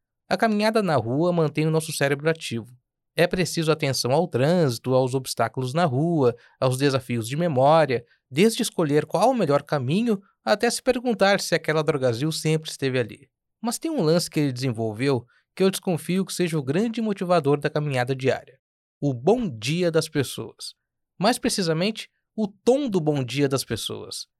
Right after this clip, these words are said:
Segundo meu pai, quando você não conhece alguém e a única relação é um bom dia, você vai categorizando a qualidade daquela interação. Seja do verdureiro que tá descarregando a Kombi,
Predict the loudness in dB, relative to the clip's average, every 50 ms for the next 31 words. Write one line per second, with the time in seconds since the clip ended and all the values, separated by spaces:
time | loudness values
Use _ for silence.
0 | _ _ _ _ -6 -4 -2 0 0 0 2 2 0 0 0 0 -2 -2 -2 -4
1 | -12 _ _ _ _ _ _ _ 2 4 4 4 4 2 2 2 0 2 2 0
2 | 0 0 -2 -2 0 -2 0 0 0 0 0 -2 -2 -2 0 -2 -2 -2 -4 -6
3 | -10 -10 -12 _ _ _ _ _ 0 2 2 4 4 2 2 2 2 2 0 0
4 | 2 2 2 2 0 0 0 0 0 0 0 0 0 -2 -2 -2 0 0 0 0
5 | 0 -4 -8 -6 -4 -2 -2 -2 -2 -4 -8 _ _ _ _ _ _ _ -6 -4
6 | 0 0 0 2 2 0 -2 -2 -2 -4 -2 -2 -4 -4 -4 -2 -2 0 -2 0
7 | 0 0 0 0 0 0 0 0 0 -2 -2 -2 0 2 2 2 2 0 -2 -2
8 | -2 0 -2 -4 -2 -2 0 0 0 0 -2 -2 -4 -4 -4 -6 _ _ _ _
9 | -6 -4 -2 0 2 2 2 2 2 0 0 0 0 0 2 2 2 2 0 -2
10 | 0 2 2 2 2 0 -2 -6 -4 -2 -2 -2 -2 -2 -2 -2 -2 -2 -2 -2
11 | 0 0 0 0 0 0 0 2 2 2 2 0 -2 -4 -8 -10